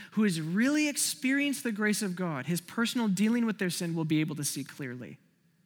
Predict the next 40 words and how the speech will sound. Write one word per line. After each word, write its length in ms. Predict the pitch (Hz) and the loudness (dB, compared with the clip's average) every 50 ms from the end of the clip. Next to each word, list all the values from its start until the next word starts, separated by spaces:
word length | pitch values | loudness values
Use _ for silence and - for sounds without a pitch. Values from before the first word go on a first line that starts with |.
| _ _ _ _ _ _ _ _ - - - - | _ _ _ _ _ _ _ _ -20 -18 -6 2
You're 140 | 180 185 196 | 4 4 6
not 260 | 196 220 285 - - | 6 4 4 2 2
seeing 600 | - - - - 285 277 247 220 180 170 170 185 - - | 2 2 4 4 4 6 6 6 6 4 2 0 2 0
if 120 | 190 170 | 0 2
you 120 | 190 185 | 2 2
notice 340 | 180 180 180 185 180 170 - | 2 2 2 2 2 0 -2
what's 200 | 175 170 160 - | -4 -4 -6 -6
wrong 280 | 160 156 170 165 175 170 | -4 -4 -2 -2 -2 -2
with 140 | 165 151 170 | -4 -4 -4
other 160 | 156 160 151 | -4 -6 -6
people. 440 | 151 - 156 147 - - 123 131 - - - - - | -6 -4 -6 -6 -6 -8 -14 -14 -14 -18 -20 -20 -12
You're 140 | - 180 170 | -8 -6 -4
seeing 760 | 156 - - - 240 262 277 254 214 175 151 139 131 127 127 - - - - | -4 -2 -2 0 2 4 4 4 4 2 2 0 -2 -4 -6 -10 -12 -10 -4
if 180 | - 160 - - | -4 -4 -2 -4
you've 120 | 170 143 | -4 -4
seen 340 | - - - 208 220 220 208 | -4 -2 0 2 2 2 0
what 100 | 202 - | 0 0
he's 240 | 180 185 190 175 156 | 0 2 2 2 2
done 260 | 170 185 190 190 185 | 2 2 2 2 0
with 220 | 170 160 147 - | -2 -4 -4 -4
you 300 | 165 185 214 214 160 123 | -2 0 2 2 0 -2
and 160 | - - 160 | -4 -6 -6
you 100 | 160 156 | -6 -6
think, 380 | 147 - - 170 156 147 139 - - - - - | -6 -6 -4 -4 -4 -4 -6 -10 -14 -16 -14 -12
"If 140 | 127 127 - - | -10 -10 -6 0
he 160 | 226 247 269 | 2 2 2
did 240 | 233 240 247 220 196 | 2 2 -2 -2 -2
this 180 | 220 208 - - | -2 -2 -4 -4
for 220 | - - 190 185 | -6 -6 -2 0
me, 480 | 180 196 208 180 143 113 110 131 - - - - _ _ - | 2 4 4 2 2 -2 -6 -8 -12 -18 -20 -20 _ _ -8
what 260 | 143 143 175 180 - 190 175 - | -4 -4 -4 -4 -6 -12 -16 -12
could 200 | - - 170 147 | -8 -8 -8 -6
he 160 | - - 147 | -4 -4 -4
do 320 | 143 135 139 135 127 127 127 - - _ - | -4 -4 -6 -8 -8 -8 -10 -14 -20 _ -12
with 200 | 131 135 - - | -12 -10 -8 -4
them?" 380 | 147 165 170 160 135 107 95 - - _ _ - - - _ _ _ _ - - - - - - - - - - - | -2 -2 0 0 -2 -4 -8 -10 -16 _ _ -20 -20 -20 _ _ _ _ -20 -20 -20 -20 -20 -20 -20 -20 -20 -14 -6
Then 320 | - 151 185 196 202 202 | 0 4 4 6 6 4
you're 120 | 196 185 165 | 2 2 0
really 260 | 156 156 147 147 139 | 0 -2 -2 -2 -2
seeing. 540 | - - - 170 151 143 127 104 98 117 | -2 -2 -2 -2 -2 -2 -4 -4 -6 -10